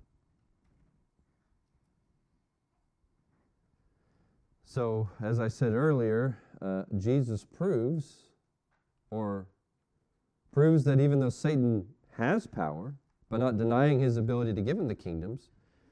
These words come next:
give the kingdoms to whoever he wants to, God alone is to be worshiped, signaling that God alone has all authority and glory. You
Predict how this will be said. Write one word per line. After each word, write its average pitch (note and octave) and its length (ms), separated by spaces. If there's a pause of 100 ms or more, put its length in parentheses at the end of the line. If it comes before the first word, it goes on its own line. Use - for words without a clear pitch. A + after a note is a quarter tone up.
(640)
give C#3 180
the B2 80
kingdoms C#3 360
to B2+ 80
whoever A#2+ 280
he G#2+ 120
wants D#3 520
to, D3 440 (800)
God D#3 240
alone F#3+ 320
is F#3 140
to - 80
be G3 120
worshiped, - 580 (680)
signaling C#3+ 760 (520)
that B2 220
God G#2 460 (100)
alone A#2 680
has A#2 320
all G#2+ 580
authority G2+ 760 (100)
and B2 220
glory. A2 460 (2750)
You F#3 640